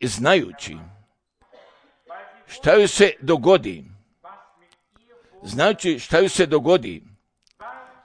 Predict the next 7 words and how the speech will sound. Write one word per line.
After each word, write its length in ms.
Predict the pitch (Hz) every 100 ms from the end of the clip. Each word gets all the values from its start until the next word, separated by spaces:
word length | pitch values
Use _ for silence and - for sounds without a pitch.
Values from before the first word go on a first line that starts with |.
| -
dođe 520 | 110 180 208 143 175 - _ -
i 100 | 170
kleče 560 | - 180 202 - 156 - -
pred 260 | 170 170
njim 560 | 107 85 80 82 101 107 _ _ _ - - _ _ _ -
i 140 | 165
kaza 600 | - 143 190 190 175 -